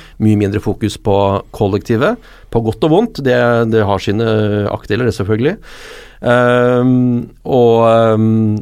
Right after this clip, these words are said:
og en ekstremt ballkultur, altså, som lever og ånder i hverdagen. Altså, hvis du ser på Serbia, og for så vidt også Kroatia, men Serbia er kanskje helt ekstremt relativt liten nasjon sett til befolkningstall,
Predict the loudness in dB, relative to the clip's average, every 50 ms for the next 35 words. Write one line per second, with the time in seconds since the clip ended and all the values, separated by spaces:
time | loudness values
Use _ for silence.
0 | -6 -4 -2 -2 -2 -2 -6 -12 -10 -8 -8 -8 -8 -8 -10 -10 -10 -8 -10 -10
1 | -10 _ -2 -2 0 2 2 2 4 4 2 2 0 -2 -4 -6 -16 -20 -10 -8
2 | -6 -2 0 0 0 0 -2 -4 -8 -6 -6 -6 -6 -6 -4 -2 0 2 2 0
3 | 0 -2 -4 -8 -6 -2 -2 -2 0 0 0 2 2 2 2 0 0 0 0 -2
4 | 0 0 -2 -2 -2 -2 -2 0 0 2 2 0 0 0 0 0 0 0 0 -2
5 | -4 -6 -8 -8 -8 -10 -10 -8 -8 -8 -4 -2 -2 -2 0 0 0 0 0 0
6 | -2 -2 -4 -4 -4 -2 -2 -2 -2 -2 -6 -8 -6 -4 -2 -2 -2 -2 -2 -6
7 | -6 -4 -4 -4 -2 0 -2 -2 -2 -4 -6 -6 -6 -6 -6 -8 -8 -10 -14 -14
8 | -16 -10 -4 -4 -2 -2 -2 -4 -4 -8 -12 -20 -20 -20 -20 -20 -20 -20 -16 -8
9 | -4 -2 -2 0 -2 -2 -2 -2 -4 -4 -2 -4 -4 -4 -4 -8 -8 -6 -6 -4
10 | -4 -4 -2 -2 -2 -2 -4 -6 -6 -4 -4 -4 -4 -4 -4 -4 -4 -6 -4 -2
11 | -4 -4 -4